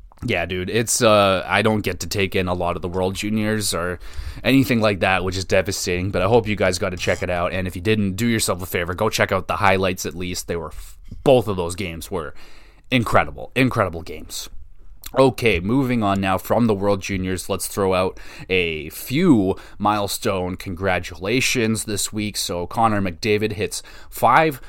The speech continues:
hundred assists already in his career. Congratulations to him, and, uh, thank you so much, Connor McBaby. I have him in fantasy, and, um,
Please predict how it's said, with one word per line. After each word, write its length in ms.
hundred 640
assists 640
already 640
in 140
his 180
career. 500
Congratulations 880
to 100
him, 460
and, 440
uh, 220
thank 220
you 80
so 200
much, 200
Connor 320
McBaby. 760
I 140
have 300
him 220
in 200
fantasy, 800
and, 420
um, 240